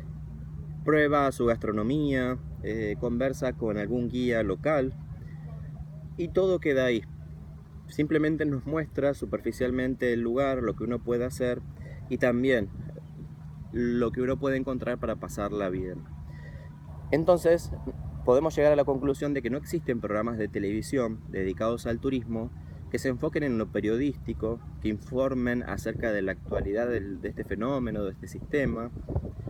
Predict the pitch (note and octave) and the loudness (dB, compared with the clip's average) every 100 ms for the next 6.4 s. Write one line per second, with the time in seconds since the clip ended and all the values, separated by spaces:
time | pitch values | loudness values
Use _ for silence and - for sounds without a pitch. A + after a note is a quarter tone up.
0 | - - - - B2+ B2+ B2 B2 B2 A#2 | -6 -6 -6 2 6 8 8 8 6 2
1 | - - - - - - - B2+ C#3 C#3 | -4 -4 -2 -2 -2 -4 6 8 8 6
2 | C3 A2+ A#2+ C#3+ B2+ B2 B2 - - G#2+ | 6 6 6 6 6 6 0 -6 -6 -6
3 | - A#2+ - A#2 G#2 G#2 G2 G2 G2+ A2+ | -2 -2 0 0 2 0 2 2 0 0
4 | G#2 F#2 G#2 E3 B2+ A2+ - - - G#2+ | -2 0 2 2 2 0 -4 -8 -6 -4
5 | - G#2 G2+ G2 - G2 F#2+ F#2 F#2 F#2 | 0 0 0 -2 -6 -4 -4 -4 -6 -6
6 | F2+ E2+ - | -6 -8 -10